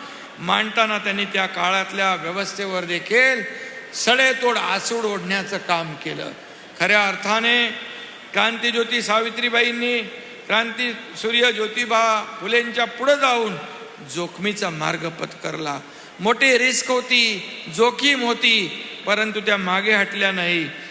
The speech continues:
त्याने स्त्री शिक्षणाच्या माध्यमातून एक नवी पहाट आणली. स्त्रिया जर शिकल्या नसत्या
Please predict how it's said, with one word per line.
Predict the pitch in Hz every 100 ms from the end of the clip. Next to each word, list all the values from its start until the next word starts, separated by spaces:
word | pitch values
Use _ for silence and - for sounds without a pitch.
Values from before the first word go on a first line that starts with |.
| - -
त्याने | 185 196
स्त्री | - - 226
शिक्षणाच्या | 220 202 - 214 208 190 202
माध्यमातून | 180 180 180 208 202 202 240 240 165 - - - -
एक | 208 220 214 185
नवी | 180 190 220
पहाट | - - 151 208 190
आणली. | 175 151 139 147 139 120 - - - -
स्त्रिया | - 208 247 247
जर | 247 214
शिकल्या | - 233 269 262
नसत्या | 240 - 240 247 226